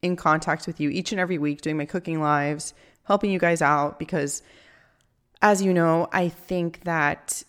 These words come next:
cooking is one of the most, uh, incredible skills that you can have. Like, unless you can afford for somebody to cook for you or go out to eat all the time, you kinda have to cook. And, um, you know, I'd say that's probably, like, ninety percent of people.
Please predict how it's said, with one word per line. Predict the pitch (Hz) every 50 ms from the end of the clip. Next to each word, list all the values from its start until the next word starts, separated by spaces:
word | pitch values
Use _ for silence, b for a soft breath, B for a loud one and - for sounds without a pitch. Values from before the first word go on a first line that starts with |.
| _ _ _ _
cooking | - 226 208 220 - 190 180 175 180
is | - - 180 175
one | 170 175 175
of | 175 165
the | 170
most, | 165 165 160 165 170 - - - - - - - - _ _ _ _
uh, | 175 165 165 156 - - - _ _ _ _ _ _ _ _ _ _ _ -
incredible | 214 240 233 - 247 277 320 - 320 277
skills | - - - 208 208 226 247 226
that | 226 -
you | - 202 190
can | - 196
have. | 175 151 190 202 220 180 - - 160 - -
Like, | 160 160 -
unless | 190 190 196 190 190 -
you | 233
can | 226 - 285
afford | 277 247 - - 165 160 170 -
for | - 190
somebody | - - 170 170 160 147
to | - 139
cook | - - 190 190 -
for | - - 202
you | 196 190 190 190 185
or | -
go | 165 - 160 165
out | 165 - -
to | - -
eat | - 165 170 180
all | - 202 196
the | 196 226
time, | 226 - 226 214 226 240 254 285 B B B B B B B B B B
you | _ 180 202 277 294
kinda | - - 269 302 330 339
have | 254 226 247 254 -
to | - 208
cook. | - - - 254 277 - - - - - - _ b b b b b b b -
And, | 196 190 190 190 190 190 185 185 180 180 180 180 180 180 - -
um, | - 185 180 180 175 170 165 165 160 156 156 156 - - - - _ _ _ _ _ _
you | 175 175 196 196
know, | 185 101 - -
I'd | - - 139 190 190
say | - - 294
that's | 302 311 302 -
probably, | - 247 247 254 254
like, | 247 220 185 -
ninety | 190 180 180 185 202 202 196
percent | - 202 185 - 196 185 175
of | 151 -
people. | - 190 185 185 - - - - - -